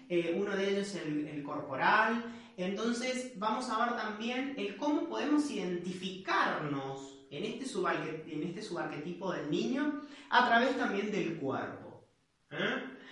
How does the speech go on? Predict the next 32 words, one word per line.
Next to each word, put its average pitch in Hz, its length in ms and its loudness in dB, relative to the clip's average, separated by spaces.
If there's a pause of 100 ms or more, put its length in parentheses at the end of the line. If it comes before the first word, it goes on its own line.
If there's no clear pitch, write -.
(120)
Entonces, 156 520 -2
podemos 285 400 2
detectarnos 190 600 4
a 160 100 0
través 147 320 2
de - 100 2
las - 200 -2
conversaciones 185 800 0
que 190 80 -2
estamos 170 420 -4
teniendo 139 1080 -2 (540)
y 233 160 2
que 185 160 2
siguen 185 760 0
cargando 147 960 2
al 123 260 -8
niño, 120 840 -2 (180)
¿sí? - 840 -6
Es 151 100 -6
decir, 156 320 -4
cada 196 320 6
vez 226 120 0
que 220 100 0
nosotros 208 360 0
decimos, 202 500 0
"No 170 180 2
puedo, 214 440 4
soy 143 220 -6
un 151 80 -2
inútil, 214 880 -2 (220)
tengo 170 340 4
miedo", 214 960 4